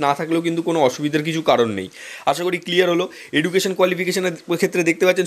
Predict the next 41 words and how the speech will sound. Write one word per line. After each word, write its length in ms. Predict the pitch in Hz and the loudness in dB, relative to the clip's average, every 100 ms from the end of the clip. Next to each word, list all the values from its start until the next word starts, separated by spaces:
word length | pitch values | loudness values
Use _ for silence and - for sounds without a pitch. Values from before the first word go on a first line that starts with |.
| - | -2
শুধুমাত্র 480 | 175 190 190 190 190 180 | -2 2 2 2 0 0
কিন্তু 160 | 185 175 - | -2 -6 -2
টেন্থ 240 | 196 196 185 | 0 0 0
পাসে 260 | 190 165 180 165 | 0 0 2 -2
আপনারা 180 | 170 170 | 0 -2
এখানে 200 | 175 175 131 | 0 0 0
আবেদন 240 | 139 147 139 | 2 0 0
করতে 260 | 139 143 127 | -2 0 2
পারবেন। 260 | 107 101 98 - - - | 2 -2 -8 -14 -20 0
টেন্থ 220 | 165 185 - | 2 2 2
পাস 160 | 165 170 175 | 2 2 0
হলেই 180 | 175 170 | 0 0
আপনারা 160 | 165 165 | 0 -2
এখানে 160 | 170 127 | 0 -2
আবেদন 220 | 131 160 165 | -2 -2 -2
করতে 260 | 170 175 | -2 0
পারবেন। 300 | 170 165 170 175 - - 123 | 0 2 0 -2 -10 -2 2
এবং 120 | 131 123 | 2 2
বন্ধুরা, 300 | 147 165 190 190 117 | 0 4 4 2 0
আবারও 220 | 143 170 180 | 0 2 2
বলে 220 | 170 175 | 2 2
রাখি, 200 | 175 190 190 127 | 2 -2 -4 -2
আপনাদের 340 | 127 170 175 143 | 0 0 -2 -2
জেলার 300 | 143 170 175 | 2 2 2
নাম 220 | 165 175 170 | 0 0 -2
কিন্তু 200 | 180 175 151 | -4 0 2
অবশ্যই 340 | 151 165 - 160 147 | 2 2 2 2 2
ভিডিওর 240 | 165 170 | 2 2
কমেন্ট 300 | 165 156 165 | 2 2 2
বক্সে 240 | 165 165 156 | -2 -2 0
কমেন্ট 320 | 147 160 170 | 2 2 2
করে 120 | 175 165 | 0 2
দেবেন। 260 | 165 175 170 - - - | 4 2 0 -10 -18 -2
আমরা 240 | 135 160 170 175 | 2 4 4 2
চেষ্টা 240 | 170 151 - | 0 -2 0
করি 120 | 190 190 139 | 0 2 0
আপনাদের 280 | 175 175 156 | 0 -2 0
জেলার 280 | 160 175 170 | 2 2 2
ছোটোখাটো 480 | 185 185 170 170 175 151 | -2 0 0 2 0 0
যে 60 | |
কোনো 160 | 156 | 0